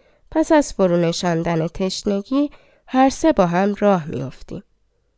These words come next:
ما حمایتت می‌کنیم تا آسیبی به تو نرسه.» همون موقع اسب شیهه‌ای بلند و معنیدار سر داد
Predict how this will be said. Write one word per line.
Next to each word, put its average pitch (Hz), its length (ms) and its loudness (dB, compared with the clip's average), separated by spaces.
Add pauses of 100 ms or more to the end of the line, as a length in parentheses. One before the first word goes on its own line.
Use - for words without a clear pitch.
(120)
ما 185 160 2
حمایتت 175 800 -2
می‌کنیم 202 440 0
تا 202 180 -4
آسیبی 175 500 -4
به 165 140 -4
تو 180 200 -6
نرسه.» 190 640 -4 (1800)
همون 214 380 2
موقع 196 680 2
اسب 196 340 -2
شیهه‌ای 170 640 0
بلند 165 600 -2
و 190 100 0
معنیدار 156 680 0
سر - 440 -12
داد - 260 -16